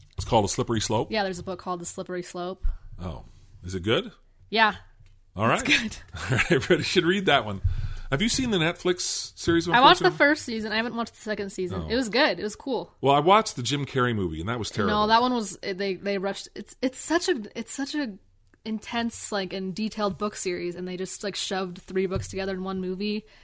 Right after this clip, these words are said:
Speaker 1: And
Speaker 2: and it was, they didn't pay it the attention it deserved.
Speaker 1: Oh, okay. Well, th-, so there's your literary recommendation for the week.
Speaker 2: Series of Unfortunate Events. My favorite in, like, fifth and sixth grade.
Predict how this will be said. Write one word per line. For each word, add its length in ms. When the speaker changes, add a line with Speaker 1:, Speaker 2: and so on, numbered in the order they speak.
Speaker 1:
And 140
Speaker 2:
and 80
it 120
was, 140
they 140
didn't 180
pay 240
it 140
the 280
attention 360
it 80
deserved. 480
Speaker 1:
Oh, 300
okay. 180
Well, 320
th-, 140
so 160
there's 280
your 160
literary 440
recommendation 720
for 160
the 80
week. 300
Speaker 2:
Series 320
of 60
Unfortunate 460
Events. 600
My 120
favorite 440
in, 80
like, 220
fifth 200
and 100
sixth 240
grade. 320